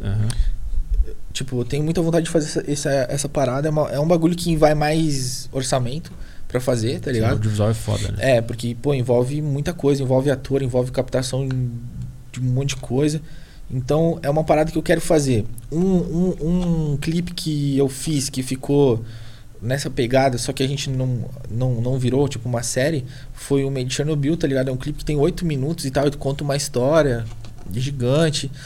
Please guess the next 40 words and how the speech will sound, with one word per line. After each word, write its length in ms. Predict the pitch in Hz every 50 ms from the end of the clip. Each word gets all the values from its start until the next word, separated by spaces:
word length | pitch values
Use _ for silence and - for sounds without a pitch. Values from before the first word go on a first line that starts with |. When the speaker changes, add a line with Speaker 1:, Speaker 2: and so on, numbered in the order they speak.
| - - - - - - - - -
Speaker 2:
E 460 | - 120 127 127 123 123 120 117 117 113 113
foi 100 | - 127
gravado 360 | 131 135 131 131 131 135 139
por 120 | 131 -
uma 120 | 143 139 131
produtora 340 | - 143 135 120 135 139 135
lá 80 | 123
de 100 | 127 -
Porto 220 | - 147 139 - 143
Alegre, 560 | 123 117 113 117 131 135 139 135 139 143 143 - - 123
a 300 | 120 120 117 113 113 113
Black 200 | 113 117 123 113
Corporation, 580 | - 131 117 - 117 104 110 131 - - 170 170 - - - - - - - - - - - - - - -
Speaker 1:
É. 60 | 101 92 92 -
Speaker 2:
que 80 | - -
eu 60 | 120
acho 140 | 123 127 127
que 80 | -
hoje 160 | 127 127 127 127
não 160 | 131 135 135
tá 160 | 127 127 123
mais 160 | 127 127 127
em 40 | 127
operação, 520 | 123 113 113 120 123 120 123 - 131 143 143 - - - - - - - - -
mas 160 | 123 127 131
enfim. 300 | 131 123 127 127 120 117 - - - - - - - - - - -
Ah, 580 | - 120 127 127 123 123 123 123 127 123 123 127 127 - - - - - - -
e 80 | 123
eu 80 | 147 143
quero 220 | - 165 156 165
voltar, 720 | 147 175 175 175 175 170 156 160 180 196 196 185 165 - - - - - - - - - - - - - - - -
talvez 260 | - 170 165 175 202 190
dois 100 | 196 185
mil 120 | 185 196 202
e 20 |
vinte 160 | 196 185 - -
e 60 | 170
um 160 | 160 156 170 196 208 190
ou 360 | 175 156 151 156 151 143 131
mais 320 | 139 139 139 151 147 127